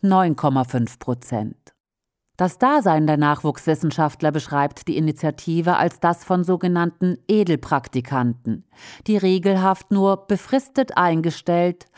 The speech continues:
und bei erheblichem Leistung und Konformitätsdruck in existenzieller Abhängigkeit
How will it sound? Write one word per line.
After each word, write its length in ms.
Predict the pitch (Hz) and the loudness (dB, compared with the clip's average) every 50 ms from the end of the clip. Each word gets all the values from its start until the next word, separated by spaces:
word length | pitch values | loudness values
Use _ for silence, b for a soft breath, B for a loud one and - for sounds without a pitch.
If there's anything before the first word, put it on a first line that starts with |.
| B B B B | B B B B
und 200 | - 202 196 - | -2 -2 -2 0
bei 120 | - 202 190 | 0 0 2
erheblichem 680 | - 208 175 185 269 311 311 - 294 285 - 226 220 | 2 -2 -2 -2 -2 -4 -2 -2 -4 -4 0 0 0
Leistung 600 | 208 208 208 233 233 - - - 160 151 143 - | 0 2 2 0 -2 -2 -4 -2 -2 -2 -2 -2
und 180 | - 143 151 - | -4 -6 -6 -2
Konformitätsdruck 1160 | - 165 156 - - 160 160 160 - - 185 185 185 180 - - - - - 139 127 123 - B B B B B B | -2 -4 -2 -2 -2 -2 -2 -2 -4 -2 -2 0 0 0 -2 -8 -14 -4 -4 -4 -4 -4 -8 B B B B B B
in 220 | - 156 165 - | -2 -2 -2 0
existenzieller 1000 | - 226 254 - - - 294 - - - 254 240 - - - 226 220 220 220 - - | -2 -2 -4 -2 -2 -4 -4 -4 0 0 0 0 0 0 0 0 2 2 0 0 -2
Abhängigkeit 1000 | 208 - - 165 151 147 147 143 131 - - - 147 139 139 135 135 - - | -4 -4 -2 -2 -2 0 0 -2 -2 -4 -6 -2 0 0 0 0 -2 -6 -10